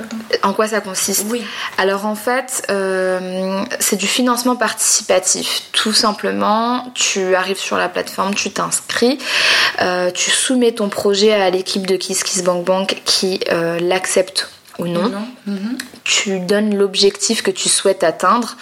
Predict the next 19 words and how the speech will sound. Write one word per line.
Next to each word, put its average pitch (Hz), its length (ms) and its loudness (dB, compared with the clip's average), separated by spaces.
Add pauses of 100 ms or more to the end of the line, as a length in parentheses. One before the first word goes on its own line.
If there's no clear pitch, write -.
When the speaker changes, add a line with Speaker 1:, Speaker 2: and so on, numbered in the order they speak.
(360)
Speaker 1:
Donc 180 220 -4
nous, 214 80 0
en 196 140 2
l'occurrence, 185 440 2
c'était 175 440 0
six - 320 -2
mille 208 180 2
euros 190 420 2 (160)
pour - 160 -6
pouvoir 185 520 2
équiper 185 580 0
cinq - 400 0
partenaires. 185 560 0 (300)
Speaker 2:
D'accord. 202 760 -2
Speaker 1:
Euh, 175 960 0 (320)
et 185 140 4
suite - 400 -2
à 202 140 4
ça, 220 500 2